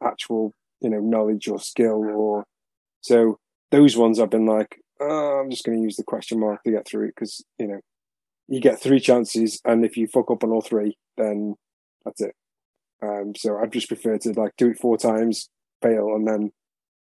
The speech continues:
question mark and, and hint my way through it. So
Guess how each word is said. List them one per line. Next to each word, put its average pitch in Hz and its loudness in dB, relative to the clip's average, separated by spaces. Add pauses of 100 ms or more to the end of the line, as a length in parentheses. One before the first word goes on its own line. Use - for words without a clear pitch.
(220)
question 120 0
mark 110 4 (180)
and, 110 -2
and 107 0
hint 120 -4
my 113 0
way 110 4
through 110 -2
it. 107 -6
So 107 -4